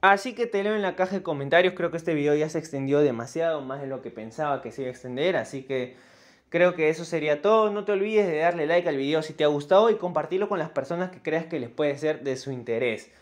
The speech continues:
También no te olvides de suscribirte para así hacer crecer más el canal. Y también estaré saludando a las personas que se estén suscribiendo, eh, en un próximo video.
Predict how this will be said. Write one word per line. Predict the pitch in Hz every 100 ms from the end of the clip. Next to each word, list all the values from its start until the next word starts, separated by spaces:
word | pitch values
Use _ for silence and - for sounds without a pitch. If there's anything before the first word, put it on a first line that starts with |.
| _ _ _
También | 143 151 196 202 190
no | 247 269
te |
olvides | 214 208 226
de | 208
suscribirte | 208 - 151 160 175 190
para | 175 127
así | 127 180 175
hacer | 147 156 156
crecer | 156 135 160
más | 143 143 143
el | 147
canal. | 131 139 156 208 - _ _ _
Y | - 240 254 -
también | 160 160 185 196
estaré | 156 156 160 165
saludando | 180 156 170
a |
las | 170
personas | 165 135 165 160 160 -
que | -
se | 143
estén | - 160 160
suscribiendo, | 160 151 135 143 139 147 156 - _
eh, | 117 117 110 107 87 -
en | 131 143
un | 151 156
próximo | 202 202 214 196 190
video. | 127 123 110 85